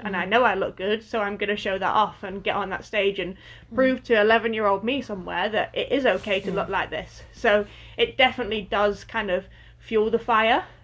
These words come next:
Speaker 1: It, you still have your
Speaker 2: Mm.
Speaker 1: moments though, right, where you're just like,
Speaker 2: Mm.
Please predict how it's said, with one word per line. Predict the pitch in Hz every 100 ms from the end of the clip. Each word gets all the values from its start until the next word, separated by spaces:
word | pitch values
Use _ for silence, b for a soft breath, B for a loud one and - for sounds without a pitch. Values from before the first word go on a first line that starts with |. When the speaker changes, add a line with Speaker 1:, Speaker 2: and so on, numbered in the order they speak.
| - -
Speaker 1:
It, | 269
you | 330
still | - 392
have | 294 277
your | 247
Speaker 2:
Mm. |
Speaker 1:
moments | 220 220 175 -
though, | 180
right, | 196 202
where | 208
you're | 202 208
just | 220 -
like, | 196 196 - -
Speaker 2:
Mm. | B